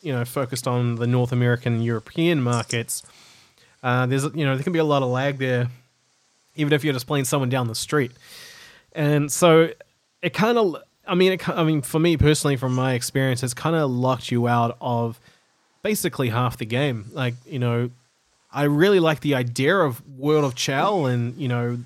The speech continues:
the N H L ones and everything, but I just couldn't really, you know, I couldn't get really into it. And same with Hockey Ultimate Team. I really like the idea of it, the whole, like,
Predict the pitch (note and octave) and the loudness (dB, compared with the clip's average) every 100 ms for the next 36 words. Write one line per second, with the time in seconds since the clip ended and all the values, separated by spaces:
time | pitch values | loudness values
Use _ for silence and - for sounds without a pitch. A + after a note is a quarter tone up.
0 | _ - A#2+ A#2 - - C3+ - C#3 A#2+ | _ -6 -6 -6 -10 -6 -4 0 0 0
1 | A#2 B2+ C#3+ C#3 B2+ B2 B2 B2 B2+ C3+ | -2 0 0 0 -2 -2 -4 -4 -4 -6
2 | D#3 - B2 B2 _ _ _ _ _ _ | -6 -6 -6 -8 _ _ _ _ _ _
3 | _ _ - C#3+ D3 D3 - - F3 E3+ | _ _ -8 -2 -2 -2 -6 -2 0 0
4 | D3+ D3 D3 D3 C#3+ B2+ - - - - | 0 0 0 2 0 -2 -8 -20 -20 -20
5 | - - - E3+ C#3 C3 D3+ F#3+ D#3+ E3 | -20 -12 0 2 2 0 0 0 2 0
6 | E3 E3 E3+ F3 E3+ C#3+ B2 E3+ E3 - | 0 2 0 -2 -6 -4 -2 -2 -2 -4
7 | - _ _ - C3+ C#3+ D3 F3 E3 D#3 | -12 _ _ -6 -2 2 2 2 -2 0
8 | E3 E3+ D#3+ - C3 C#3 D3 C#3 C#3+ C#3 | 0 0 -2 -6 -4 0 2 2 0 -2
9 | B2 B2 D#3+ E3+ E3 E3 C3 C3+ B2 A2 | -2 0 2 2 2 -2 0 -2 0 -6